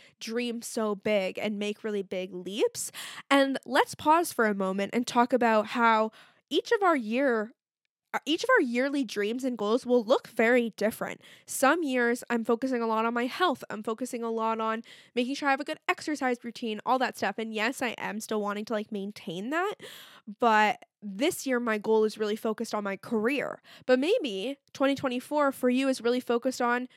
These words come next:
your relationships, making sure they're fulfilling you. And I feel like for me, twenty twenty-three was a huge, huge year. My biggest transformations were in terms of my friendships, my relationships, my family dynamics. Holy fucking shit.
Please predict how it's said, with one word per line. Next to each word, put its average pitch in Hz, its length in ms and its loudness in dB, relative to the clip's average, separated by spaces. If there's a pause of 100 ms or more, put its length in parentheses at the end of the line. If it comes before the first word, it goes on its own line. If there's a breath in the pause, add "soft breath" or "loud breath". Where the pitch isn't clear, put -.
your 269 160 0
relationships, 269 920 -2 (220 soft breath)
making 277 220 0
sure 285 160 2
they're 277 100 0
fulfilling 285 560 0
you. 190 340 -4
And 233 140 0
I 233 100 4
feel 262 160 0
like 220 120 0
for 233 100 -2
me, 277 180 0
twenty 254 240 -4
twenty-three 247 400 -4
was 226 140 -2
a 180 60 -8
huge, 320 1120 4
huge 302 580 -4
year. 202 380 0 (240 loud breath)
My 196 160 -4 (100)
biggest 277 380 -6
transformations 220 760 -6
were 190 120 -6
in 196 40 -8
terms 196 260 -10
of 196 80 -12
my 185 140 -6
friendships, 285 460 -2
my 214 100 -4
relationships, 254 600 -6
my 196 100 -8
family 302 400 -4
dynamics. 220 580 -6 (420 loud breath)
Holy 294 260 0 (180)
fucking 285 260 2
shit. - 320 2